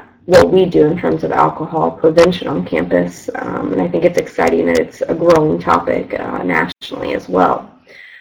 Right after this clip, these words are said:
So if there are any other questions that come up, um, Bree has provided her contact information, so I think she's willing to accept phone calls or emails if you're looking for additional information.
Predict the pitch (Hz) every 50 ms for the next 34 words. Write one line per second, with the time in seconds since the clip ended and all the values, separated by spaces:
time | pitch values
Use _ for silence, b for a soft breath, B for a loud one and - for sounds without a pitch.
0 | B B B B B _ - - 214 202 196 175 - 208 202 226 233 226 214 220
1 | 240 262 269 254 240 214 202 190 185 - 208 208 208 - 196 190 190 180 - -
2 | - 185 180 175 180 180 - - - 175 175 170 170 175 175 175 180 180 185 185
3 | 190 185 185 180 175 175 - - 185 175 170 170 170 175 175 175 175 170 170 170
4 | - 175 165 175 170 175 175 175 - 170 175 175 - 175 170 165 165 - - 175
5 | 175 185 190 - - 165 160 180 175 175 175 175 - - 160 160 - 170 160 165
6 | 165 170 170 - 170 156 151 - B B B B B B B 190 190 - - 165
7 | - - - 180 175 175 175 170 160 156 160 160 165 - 151 190 180 170 175 170
8 | 165 165 160 160 165 165 175 175 - 165 160 160 170 170 - 170 - 175 - 175
9 | - 170 - - 175 - - - 180 - - - 170 175 - 170 170 165 160 165
10 | 170 - - - 160 180 196 202